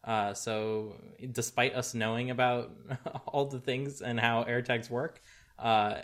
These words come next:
it took Samsung a while, but they got in just in time before everyone promptly <laughs> forgets that the Smart Tile Plus is a thing.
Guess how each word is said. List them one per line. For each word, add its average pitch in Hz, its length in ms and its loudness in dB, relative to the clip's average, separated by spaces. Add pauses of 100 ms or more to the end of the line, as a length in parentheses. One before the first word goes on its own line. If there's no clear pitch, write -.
(180)
it 113 260 0
took - 220 -4
Samsung 117 420 -2
a 113 40 0
while, 113 300 2
but 160 160 0
they 117 100 0
got 120 280 6
in 120 260 2
just 165 320 0
in 147 100 -4
time 147 400 2
before 110 560 -2 (320)
everyone 123 280 2
promptly 117 340 0
<laughs> - 100 -4
forgets 117 340 0
that 107 280 -2
the 117 80 -4
Smart - 280 -8
Tile 110 180 -2
Plus 110 260 -6
is 113 120 -8
a 110 60 -6
thing. 175 260 -6